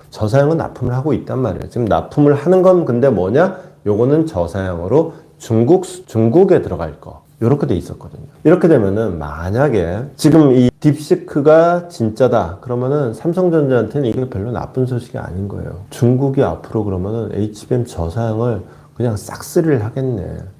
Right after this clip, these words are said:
중국이 아직 에이치비엠을 만드는 건 아니니까 그러면은 우리가 만드는 거, 그동안 이제 엔비디아가 안 받아준다 그래가지고 이게 울며 겨자 먹기로 그냥,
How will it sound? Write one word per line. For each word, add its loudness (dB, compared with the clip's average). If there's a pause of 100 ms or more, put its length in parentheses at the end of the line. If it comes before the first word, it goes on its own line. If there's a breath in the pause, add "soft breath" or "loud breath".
(280)
중국이 2
아직 -2
에이치비엠을 0
만드는 -4
건 -6
아니니까 -6
그러면은 -4
우리가 0
만드는 -4
거, -2 (140)
그동안 4
이제 -2 (240)
엔비디아가 4
안 -2
받아준다 2
그래가지고 -2
이게 -4
울며 2
겨자 0
먹기로 -2
그냥, -2